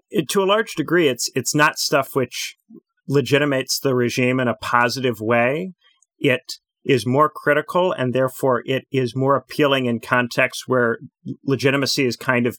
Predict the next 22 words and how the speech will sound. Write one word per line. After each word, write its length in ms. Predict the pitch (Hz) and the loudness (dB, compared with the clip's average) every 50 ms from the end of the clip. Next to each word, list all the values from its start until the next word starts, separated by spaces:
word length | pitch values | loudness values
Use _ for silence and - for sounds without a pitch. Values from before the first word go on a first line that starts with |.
| _ - | _ 0
been, 360 | 139 123 117 113 110 113 117 - | 0 2 2 0 0 -2 -4 -4
to 120 | - 135 | -4 -4
some 260 | 120 - - 127 120 117 | -2 2 2 2 2 2
degree, 520 | 123 104 - 123 123 113 110 110 107 - _ _ - | -2 -4 -2 0 0 2 0 -2 -4 -6 _ _ -4
rendered 380 | - 143 151 139 139 143 131 131 | 0 0 2 2 2 2 2 2
irrecoverable. 880 | 127 127 120 - - - 123 120 120 113 101 - - - - - - _ - - _ _ - | 2 0 0 -2 0 0 0 2 2 -2 -2 -2 -6 -8 -8 -10 -14 _ -20 -20 _ _ 0
That 160 | 143 135 - - | 0 0 2 2
there's 200 | 147 135 123 - | 0 0 2 0
a 60 | 127 | -2
feeling 460 | 117 - - 175 160 156 156 147 139 | -2 0 0 2 2 2 2 0 0
that 140 | 131 135 - | -2 -2 -2
you 100 | 143 120 | -4 -4
can't 260 | - - 139 135 123 | -2 0 -2 0 0
actually 380 | 131 120 127 - - - 139 117 | 0 -2 -2 -2 -4 -4 -4 -2
get 160 | 98 113 101 | -2 -4 -2
rid 180 | - 160 165 156 | 0 2 2 2
of 80 | 131 | 0
the 80 | 123 127 | -2 -4
state 260 | - - - 135 120 | -4 -2 0 0 0
or 100 | 117 110 | 0 -2
replace 440 | 117 - - - 139 135 127 - - | -4 -4 0 0 0 2 2 0 -4
it, 80 | 107 | -6